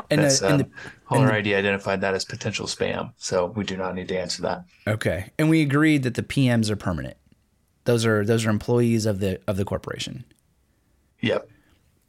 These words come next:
Speaker 1: All right. <laughs> For me, if I'm the guy in charge of the P Ms,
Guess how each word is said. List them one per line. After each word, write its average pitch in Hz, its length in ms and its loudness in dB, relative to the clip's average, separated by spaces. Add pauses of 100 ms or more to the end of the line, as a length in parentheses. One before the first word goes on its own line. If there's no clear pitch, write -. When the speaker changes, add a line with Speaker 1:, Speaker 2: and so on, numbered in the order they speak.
(160)
Speaker 1:
All 117 80 0
right. 95 280 -2
<laughs> - 260 -6
For 127 200 0
me, 120 580 2 (640)
if 127 180 0
I'm 196 180 4
the 131 60 2
guy 117 280 2
in 104 140 0
charge 110 500 0
of 104 140 -4
the 95 80 -2
P 117 260 0
Ms, 104 440 0